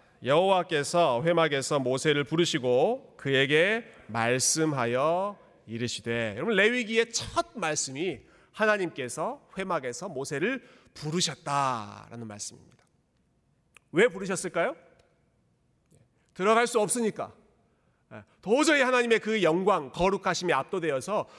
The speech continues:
모세 자신의, 예, 자신의 의로움, 아, 자신의 삶으로는 도저히 그 하나님 앞에 가까이 나아갈 수 없기 때문에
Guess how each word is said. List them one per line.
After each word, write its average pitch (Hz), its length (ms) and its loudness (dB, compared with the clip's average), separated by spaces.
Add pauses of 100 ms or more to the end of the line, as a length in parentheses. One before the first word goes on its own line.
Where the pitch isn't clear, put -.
(140)
모세 214 380 2
자신의, 226 640 -2
예, 131 140 -6
자신의 214 420 2
의로움, 202 540 2 (300)
아, 127 180 2
자신의 240 420 2
삶으로는 214 480 -2
도저히 320 520 2
그 233 120 -6
하나님 196 220 0
앞에 165 180 -2
가까이 160 420 -4
나아갈 135 340 -2
수 123 140 -8
없기 120 160 -12
때문에 120 560 -6